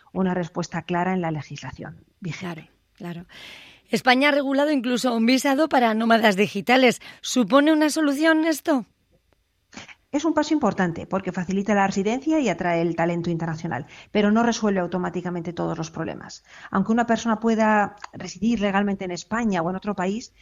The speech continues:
Speaker 1: siguen existiendo cuestiones relativas a la legislación laboral aplicable, a la fiscalidad, a la seguridad social, que tienen que analizarse caso por caso.
Speaker 2: Claro. Y entonces, ¿qué recomendaría tanto a empresas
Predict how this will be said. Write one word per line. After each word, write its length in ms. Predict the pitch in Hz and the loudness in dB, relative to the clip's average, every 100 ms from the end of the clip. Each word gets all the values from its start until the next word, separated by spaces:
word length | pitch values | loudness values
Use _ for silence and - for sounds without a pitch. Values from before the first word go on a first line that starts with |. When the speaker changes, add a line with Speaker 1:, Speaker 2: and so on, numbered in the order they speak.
| - _ | -20 _
Speaker 1:
siguen 380 | - 240 254 233 | -6 -2 0 -2
existiendo 460 | - 214 208 214 | -4 -6 -6 -6
cuestiones 640 | 208 190 - 196 190 190 - | -6 -10 -8 -6 -4 -8 -10
relativas 600 | 185 208 233 220 185 180 | -6 -6 -4 -4 -4 -4
a 100 | 185 | -4
la 100 | 180 | -2
legislación 480 | 170 175 160 151 185 | -4 -8 -12 -10 -6
laboral 300 | 180 175 180 | -4 -2 -4
aplicable, 500 | 170 165 - 208 214 | -4 -6 -2 0 2
a 60 | |
la 80 | 170 | 0
fiscalidad, 580 | - - - 160 143 202 | -4 -12 -12 -6 -4 -4
a 40 | |
la 40 | 165 | -8
seguridad 340 | 165 151 143 | -10 -12 -12
social, 400 | 170 175 190 190 - - _ | -12 -8 -6 -6 -8 -20 _
que 140 | - 180 | -6 0
tienen 240 | 185 190 | 0 0
que 80 | 185 | -2
analizarse 440 | 175 160 160 - | -4 -6 -8 -10
caso 220 | 170 - | -14 -16
por 160 | - - | -18 -20
caso. 260 | - - - _ | -20 -20 -20 _
Speaker 2:
Claro. 260 | 175 151 - _ - - - - - | -12 -12 -16 _ -20 -20 -18 -18 0
Y 100 | 226 | 4
entonces, 340 | 220 285 311 | 4 4 2
¿qué 120 | - | 0
recomendaría 800 | 320 330 294 269 247 233 262 285 - | 0 2 4 4 4 4 2 2 -2
tanto 320 | 226 202 190 | 0 2 4
a 40 | 202 | 4
empresas 680 | 202 240 277 359 392 - | 4 4 4 4 2 0